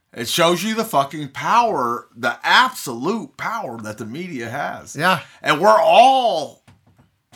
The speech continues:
Speaker 1: uh, subject to it. I'm not, I'm not saying that it, uh, I'm not influenced by what they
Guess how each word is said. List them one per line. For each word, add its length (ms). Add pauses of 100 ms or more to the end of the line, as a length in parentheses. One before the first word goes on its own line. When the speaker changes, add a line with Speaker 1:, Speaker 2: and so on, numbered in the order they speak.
(120)
Speaker 1:
uh, 460 (840)
subject 640
to 200
it. 120 (440)
I'm 140
not, 280 (120)
I'm 180
not 180
saying 400
that 260
it, 80
uh, 220
I'm 280
not 220
influenced 560
by 200
what 280
they 260